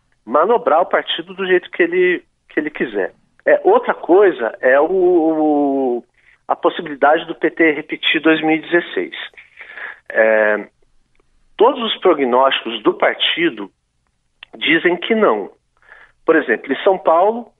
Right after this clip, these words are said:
é, o, o P T elegeu sete, sete prefeitos só em dois mil e dezesseis,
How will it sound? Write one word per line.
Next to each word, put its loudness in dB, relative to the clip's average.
é, 2
o, 0
o -4
P 0
T -2
elegeu 2
sete, 0
sete 0
prefeitos -4
só 2
em -2
dois -2
mil -10
e -20
dezesseis, -2